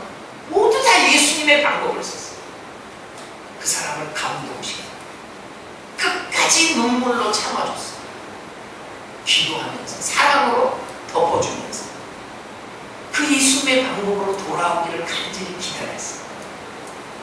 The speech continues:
그런 사람들은 하나님 앞에서 돌아와서 주님의 길을 따르는 것을 우리가 보게 돼요. 여러분은 예수님을 오해하지 마십시오. 아무리 무거운 죄를 지고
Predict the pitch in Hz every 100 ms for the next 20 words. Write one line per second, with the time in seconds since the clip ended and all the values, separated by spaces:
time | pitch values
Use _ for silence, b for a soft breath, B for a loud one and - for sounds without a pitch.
0 | - - - - - - - 320 330 277
1 | 294 294 302 311 311 - - - 294 262
2 | 240 233 - - - - - - - -
3 | - - - - - - - 147 147 117
4 | 113 117 - - - - - - - -
5 | - 214 202 180 160 - - - - -
6 | - - - 196 170 165 - - 254 208
7 | 196 190 156 165 - 120 117 117 117 -
8 | - - - - - - - - - -
9 | - 247 277 294 294 262 262 269 269 262
10 | 254 240 254 240 - - - - - -
11 | - - - - - - - - - -
12 | - 311 311 311 311 302 - 277 285 277
13 | 269 220 226 220 - -